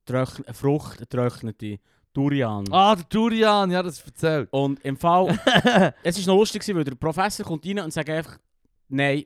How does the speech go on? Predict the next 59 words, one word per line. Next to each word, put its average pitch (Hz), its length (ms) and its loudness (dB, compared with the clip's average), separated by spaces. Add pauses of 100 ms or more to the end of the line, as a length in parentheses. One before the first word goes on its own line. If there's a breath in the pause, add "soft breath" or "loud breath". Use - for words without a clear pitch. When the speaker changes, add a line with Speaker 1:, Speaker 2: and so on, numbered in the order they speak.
Speaker 1:
verpiss 156 420 -8
dich 151 80 -8
mit 135 140 -8
dem 123 120 -8
Shit." 123 280 -8
Speaker 2:
Ja. 120 520 2
Speaker 1:
Das - 100 -10
ist - 40 0
im 165 100 0
Fall 156 160 -2
mein 170 200 -4 (100)
Büro, 190 380 -4 (360 soft breath)
ich 175 100 0
muss 185 220 -2
hier 170 120 -2 (140)
arbeiten, 147 600 -4
Speaker 2:
Mm. - 20 -4
Speaker 1:
du 127 60 -4
kannst 165 180 -2
einfach 170 180 -4
nicht 170 120 -2
mit 170 180 -6
dem 156 220 0
kommen, 151 500 4
Speaker 2:
Ja. 120 80 0
Speaker 1:
das 117 120 -2
ist - 80 -8
mega 165 240 -4
grusig. 147 600 0
Speaker 2:
Mm. 110 200 -8 (180 soft breath)
Speaker 1:
Und 123 100 -8
dann 170 100 -6
sind - 140 -16
alle 170 240 0
anderen, 170 200 -6
die - 20 -8
es - 100 -12
nicht 190 180 -4
kennt 190 380 -8
haben, 131 160 -6
so 123 140 -12
gesagt, - 240 -10
"Ey, 92 260 -14
äh, 101 380 -12
kannst 101 160 -14
du - 20 -8
nicht 135 160 -6
so 156 120 -10
reden 147 280 -8
mit 139 80 -8
dem 107 100 -10
Speaker 2:
Kann 135 60 -8
nicht 147 100 -4
Speaker 1:
Professor." 147 360 0
Speaker 2:
so - 20 -2
reden, 151 320 0
Speaker 1:
Und 139 60 -2
so, 151 100 -4
Speaker 2:
ja. 113 160 -6